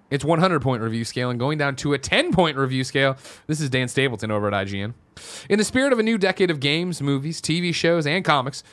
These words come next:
we at I G N have a special announcement. We're making a change to our scoring system and dropping the decimal from our traditional one hundred point scale. That means there'll be no more seven point ones or eight point nines, not even six point fives.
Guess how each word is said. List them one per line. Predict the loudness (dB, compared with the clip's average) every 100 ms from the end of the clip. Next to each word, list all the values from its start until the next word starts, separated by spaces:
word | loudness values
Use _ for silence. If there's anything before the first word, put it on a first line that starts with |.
| -4
we | 2 4
at | 4
I | 2
G | 0 -2
N | -2
have | -4
a |
special | -2 -4 -2 -2
announcement. | -2 -4 -10 -18 _ _ -18 -2
We're | 0
making | 2 0 -4
a |
change | -2 -2 -2
to | 0
our | -2
scoring | -2 0 0 0
system | -6 -8 -6
and | -2
dropping | 2 2 2 -4 -6 -4
the | 0
decimal | 2 0 -2 -6 -6
from | -2 2
our | 2
traditional | 0 -2 -2 -2 -6
one | -4 -4
hundred | -2 -4
point | -2 -4 -6
scale. | -12 -10 -8 -10 -20 -20 -18 -14 -16 -2
That | 2 2
means | 2 -4 -6
there'll | -4
be | -2
no | 0 2
more | 2
seven | 0 -2 -2
point | -2 -2 0
ones | -2 0 0
or | -2
eight | -2
point | -4 -4
nines, | -2 -2 -2 -6 -6 0
not | 2
even | 2 -4
six | -4 -6
point | -2 -2 0
fives. | 0 0 -4 -10